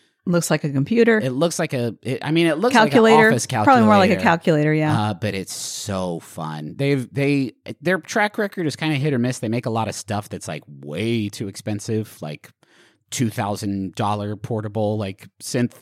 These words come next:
Speaker 2: keyboard workstations. Um,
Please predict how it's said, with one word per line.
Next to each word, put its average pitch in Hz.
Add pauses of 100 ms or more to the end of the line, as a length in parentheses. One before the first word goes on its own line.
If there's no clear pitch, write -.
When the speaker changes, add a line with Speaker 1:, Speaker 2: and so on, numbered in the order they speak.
(120)
Speaker 2:
keyboard 107
workstations. 113 (420)
Um, 90